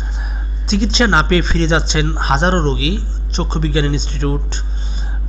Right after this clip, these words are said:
প্রদীপ ও লিয়াকতের মৃত্যুদণ্ড বহাল, ছয় জনের যাবজ্জীবন। ডিজিটাল ওয়ালেট সেবার লাইসেন্স পেল গ্রামীণ টেলিকম। যুক্ত যুগান্তর।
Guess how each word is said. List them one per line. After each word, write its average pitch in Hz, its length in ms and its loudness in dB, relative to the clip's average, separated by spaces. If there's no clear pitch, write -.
প্রদীপ 208 460 0
ও 175 60 2
লিয়াকতের 160 500 2
মৃত্যুদণ্ড 175 580 0
বহাল, 139 380 2
ছয় 135 320 0
জনের 135 240 2
যাবজ্জীবন। 135 680 0
ডিজিটাল 214 680 0
ওয়ালেট 151 520 2
সেবার 143 600 2
লাইসেন্স 147 640 0
পেল 135 240 0
গ্রামীণ 120 400 0
টেলিকম। 170 520 0
যুক্ত 185 440 4
যুগান্তর। 160 580 4